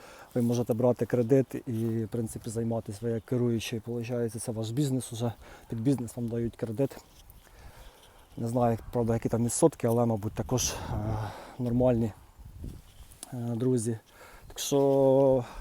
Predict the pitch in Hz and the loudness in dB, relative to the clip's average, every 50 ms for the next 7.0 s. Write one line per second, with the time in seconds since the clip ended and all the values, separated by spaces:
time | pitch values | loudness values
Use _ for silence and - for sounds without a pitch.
0 | - - - 139 127 - - - 139 - - - 147 143 139 135 131 120 - - | -12 -10 -10 -10 -10 -12 -8 -8 -8 -6 -2 0 2 4 4 4 4 2 0 -4
1 | - - - - - - - - - - - - 135 135 143 180 196 196 190 175 | -8 -8 -10 -14 -16 -16 -18 -20 -18 -16 -4 0 0 4 4 4 4 4 2 0
2 | - 170 170 160 160 160 147 143 135 - - - - - - - - - - - | 2 2 4 4 6 4 4 2 0 -2 -6 -16 -10 -8 -8 -8 -8 -12 -18 -16
3 | - - 135 113 - - - - - - - - - - - 127 107 147 135 123 | -4 -4 -4 -4 -4 -12 -12 -12 -12 -12 -12 -14 -12 -8 -6 -2 0 0 0 0
4 | - - - - 131 123 120 127 120 113 127 131 127 123 127 123 120 120 120 120 | -2 -6 -8 -6 -6 -4 -2 -4 -2 -2 0 0 0 0 0 0 0 0 0 0
5 | 120 120 - - - - - - - - - - - - - - - - - - | -2 -4 -8 -14 -16 -14 -12 -12 -12 -12 -14 -16 -18 -20 -18 -18 -18 -18 -16 -12
6 | - - 123 123 120 123 123 123 127 127 123 123 123 120 123 120 117 117 117 | -6 -2 -2 0 2 2 2 4 4 4 4 4 4 4 4 4 4 2 2